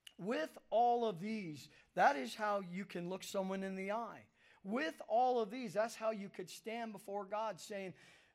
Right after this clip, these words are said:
but as, uh, that there's nothing standing in between me and my relationship with God or me and my relationship with another. Then you are able to teach with the instruction as the goal of love.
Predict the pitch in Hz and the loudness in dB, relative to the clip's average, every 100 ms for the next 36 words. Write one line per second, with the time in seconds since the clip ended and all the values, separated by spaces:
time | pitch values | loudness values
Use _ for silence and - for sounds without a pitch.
0 | _ _ - 208 202 190 185 185 - _ | _ _ -6 -4 -4 -6 -8 -10 -12 _
1 | - - - 185 196 - _ _ 175 202 | -20 -20 -4 0 0 -2 _ _ -2 -2
2 | 170 190 214 277 254 240 - 233 233 220 | -2 -2 2 2 0 -4 -2 -2 0 -2
3 | 214 196 - 180 175 190 262 240 190 165 | -2 -4 -6 -4 -2 -2 -2 -2 -2 -2
4 | 160 185 180 160 185 165 147 208 240 277 | 0 -2 -4 -6 -8 -8 -2 2 4 2
5 | 180 165 175 226 247 214 196 175 170 185 | 0 -2 -2 -4 -6 -6 -6 -6 -6 -6
6 | - 165 190 - 170 170 170 175 139 107 | -8 -12 -10 -8 -8 -6 -4 -4 -6 -14
7 | _ _ _ _ _ 135 156 190 156 151 | _ _ _ _ _ -6 0 0 0 -4
8 | 160 - 165 160 147 139 139 185 165 156 | -10 -12 -8 -6 -2 -2 -4 -2 -2 -2
9 | 135 135 131 - - 220 170 - - - | -4 -6 -10 -10 -6 -4 -4 -6 -6 -6
10 | - _ _ _ _ - 131 139 135 131 | -10 _ _ _ _ -14 -6 -4 -4 -6
11 | - 170 180 180 - 139 123 120 _ _ | -4 -2 -2 -2 -6 -6 -8 -10 _ _
12 | 139 127 135 123 160 151 135 135 - 135 | -8 -6 -8 -4 0 0 -2 -6 -8 -10
13 | 139 139 131 | -6 -4 -4